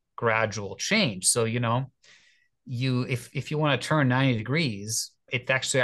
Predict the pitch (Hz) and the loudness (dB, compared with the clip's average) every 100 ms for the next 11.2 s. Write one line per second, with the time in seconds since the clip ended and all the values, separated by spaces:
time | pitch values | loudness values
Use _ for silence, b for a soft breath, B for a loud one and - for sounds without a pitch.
0 | 123 120 127 - - 175 127 110 - 135 | 2 0 -2 -2 2 4 4 0 -4 -8
1 | - 180 185 110 110 113 120 - _ _ | -2 2 2 2 -4 -6 -14 -16 _ _
2 | - - 143 110 113 139 120 113 120 120 | -12 -4 -2 0 2 2 0 -2 0 -2
3 | 107 95 160 165 92 92 - _ 139 165 | -2 -6 0 0 -2 -8 -16 _ -4 -2
4 | 127 185 196 98 101 - 127 123 117 - | -2 2 2 2 -4 -8 -4 -2 -2 -2
5 | 147 - 143 120 104 107 110 101 104 98 | -4 -4 -4 -2 -4 -8 -8 -8 -6 -8
6 | 98 101 92 - 185 98 92 B B B | -8 -10 -8 0 2 2 -4 B B B
7 | - - 123 127 151 98 - _ _ _ | -4 2 2 4 0 0 -10 _ _ _
8 | _ _ _ 147 139 151 135 123 127 135 | _ _ _ 0 0 2 4 4 4 0
9 | - 156 160 143 110 104 104 107 - - | -6 -4 -2 -2 -2 -4 -4 -6 -8 0
10 | 120 117 113 127 165 143 110 107 101 - | 2 4 6 6 4 2 0 -4 -10 -8
11 | 98 92 | -6 -8